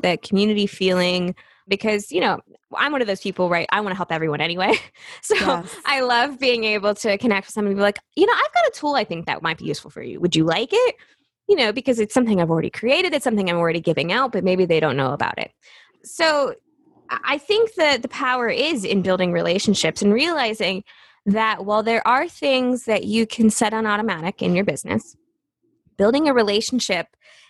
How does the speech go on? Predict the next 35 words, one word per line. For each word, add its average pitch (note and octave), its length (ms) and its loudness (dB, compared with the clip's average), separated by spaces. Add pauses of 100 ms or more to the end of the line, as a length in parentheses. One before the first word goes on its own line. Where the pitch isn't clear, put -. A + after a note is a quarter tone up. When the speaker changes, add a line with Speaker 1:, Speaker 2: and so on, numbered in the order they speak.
(120)
Speaker 1:
there A3 140 -2
are - 40 -8
parts - 260 -2
of C#4 100 0
it G#3 80 0
you G#3+ 140 -8
can C4 240 -4
set A3+ 120 -4
on F#3 120 0
automatic, C#3+ 480 -4
like E3+ 160 -4
reminding G3+ 540 -2
yourself F3+ 400 -2
to E3+ 80 -4
reach D3 180 0
back B2 200 0
out - 180 -6
to - 60 -8
somebody. - 400 -4 (360)
Uh, G3 280 0
but A3+ 200 0
it A3+ 100 0
does D#4+ 240 0
take A#3+ 420 -2
you F#3+ 440 0 (120)
and F3+ 220 -4
your G#3 180 2
investment F#3+ 560 -2
and F3+ 160 -2
your F3 220 0
time. A#3+ 480 -2
Like, D#3+ 220 -2
you G#3+ 80 4
can't D4 380 0
automate G3+ 360 0